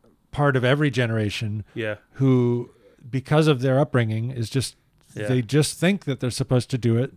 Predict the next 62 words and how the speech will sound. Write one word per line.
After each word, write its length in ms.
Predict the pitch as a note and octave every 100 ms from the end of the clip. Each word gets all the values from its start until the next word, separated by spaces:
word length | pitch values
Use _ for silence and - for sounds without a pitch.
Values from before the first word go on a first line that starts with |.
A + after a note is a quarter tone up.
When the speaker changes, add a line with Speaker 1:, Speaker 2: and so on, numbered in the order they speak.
| _
Speaker 1:
that 280 | A2 C3 -
way. 280 | E3 B2 F#2
This 140 | B2 G#2+
is 60 |
just 200 | A2 A#2+
the 60 | A2
Speaker 2:
Yeah. 40 | A#2
Speaker 1:
way 80 |
you 80 | A#2+
do 180 | A2 D#3+
it. 100 | G#2+ - - -
So 160 | C#3
how 180 | A#2+ C#3+
do 60 | E3+
you 80 |
get, 380 | C#3 C3+ C3+ C3+ _ - _ _ _
how 120 | C#3
do 80 | E3
you 60 |
break 300 | D3 D3 D3 -
through 240 | C#3 D3
that 380 | C#3 C3+ C3+ -
as 200 | C3+ C3
Speaker 2:
I 40 | C3
th-, 20 |
Speaker 1:
an 120 | C3+ - - -
Speaker 2:
I 40 | -
think, 300 | - G#3 -
uh, 300 | F#3 D#3 A#2+ - - _ _ _ _ _
I 60 | C3
think 200 | F3+ C#3+
not 240 | C#3 C#3+
assuming 880 | D3 C#3 C3+ C3+ C#3+ C#3+ C#3+ C3+ A2
that, 260 | A2+ - -
like, 260 | A#2 G#2
right 200 | A#2+ B2+
when 100 | G#2+
you 60 | C3
get 120 | A#2+
out 120 | B2
of 80 | A2+
college, 340 | - A2+ A#2 A2+
you're 200 | G#2+ -
owed 180 | G#2 G#2
a 60 |
career 540 | - G2+ G#2 G#2 A2+ - _ -
and 140 | C3
Speaker 1:
Yeah. 60 | C#3+
Speaker 2:
like 200 | A2 - G2+
that, 340 | G#2+ A2+ -
or, 240 | A#2 A#2 -
like, 240 | - A2
Speaker 1:
Yeah, 80 | A#2
that's 200 | G#2 G#2
a 40 | A2
good 140 | A2
start. 240 | - - A2
Speaker 2:
you 80 | C3+
know, 180 | C3+
like, 180 | C3 B2 - _ -
if 240 | C3 -
you 500 | C3 C3 B2+ A#2 A#2